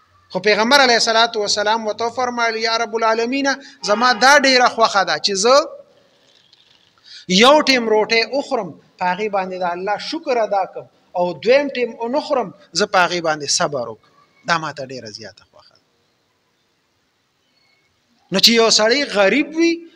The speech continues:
او په خپله غریبۍ باندې صبر کوي، حضرت جبرائیل وفرمایل، "دا سړی زما ډیر زیات خوښ دی."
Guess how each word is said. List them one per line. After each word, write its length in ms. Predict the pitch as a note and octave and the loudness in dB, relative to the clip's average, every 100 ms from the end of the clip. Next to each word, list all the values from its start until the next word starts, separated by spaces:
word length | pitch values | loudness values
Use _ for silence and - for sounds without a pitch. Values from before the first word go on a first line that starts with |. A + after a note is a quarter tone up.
| - | -4
او 80 | F#3 | -2
په 140 | F#3 F#3+ | -2 -4
خپله 340 | - D4 B3+ | -6 -6 -4
غریبۍ 500 | G3+ F#3+ F#3+ F#3+ A#3+ B3+ B3 | -2 -2 -4 -2 0 0 -2
باندې 300 | A#3+ A3+ A3+ | -4 -4 -8
صبر 560 | - - D#4 D#4 G#3+ | -6 0 2 4 2
کوي، 280 | - F#3 C#3 - _ _ _ _ | 0 -6 -8 -14 _ _ _ _
حضرت 280 | F3+ F#3 G3 | -4 -4 -4
جبرائیل 500 | E3+ F#3 G3+ A3 C4+ | -6 -2 0 2 0
وفرمایل، 640 | B3 A3+ G#3+ G3 F#3+ F3 D#3 - _ - | -4 -4 -4 -4 -4 -6 -8 -14 _ -8
"دا 140 | F#3+ | -6
سړی 300 | F3+ E3 E3 D#3+ | -6 -8 -10 -12
زما 220 | D#3 D#3 | -14 -14
ډیر 200 | D3+ D3+ C#3 | -14 -14 -16
زیات 340 | C3 B2+ B2 | -16 -16 -16
خوښ 300 | - - G#2 | -20 -20 -20
دی." 60 | _ | _